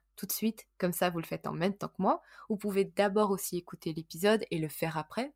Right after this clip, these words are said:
peu importe. Sachez que le workbook est dans les notes, il est gratuit, il est téléchargeable très facilement et comme ça vous pourrez faire les choses au fur et à mesure et pourrez les faire au propre. Cette méthode se compose donc de trois étapes.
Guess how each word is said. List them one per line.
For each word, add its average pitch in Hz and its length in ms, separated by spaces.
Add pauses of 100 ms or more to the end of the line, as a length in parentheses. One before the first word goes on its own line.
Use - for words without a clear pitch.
peu 208 120
importe. 185 440
Sachez - 380
que 233 100
le 190 80
workbook 180 520 (260)
est 294 80
dans 214 160
les 160 120
notes, 147 360 (140)
il 277 100
est 226 60
gratuit, 170 520 (300)
il 269 80
est 269 120
téléchargeable 190 680
très - 160
facilement 170 600 (280)
et 190 80
comme 165 140
ça - 160
vous - 140
pourrez 165 180
faire 190 160
les 170 80
choses 208 240
au 170 40
fur 190 220
et 170 40
à 165 40
mesure 190 240
et 226 80
pourrez 175 380
les 165 100
faire 240 320 (140)
au 240 80
propre. - 440 (460)
Cette 311 260
méthode 202 420
se - 140
compose 196 480
donc 240 440
de 269 160 (320)
trois 214 340
étapes. - 400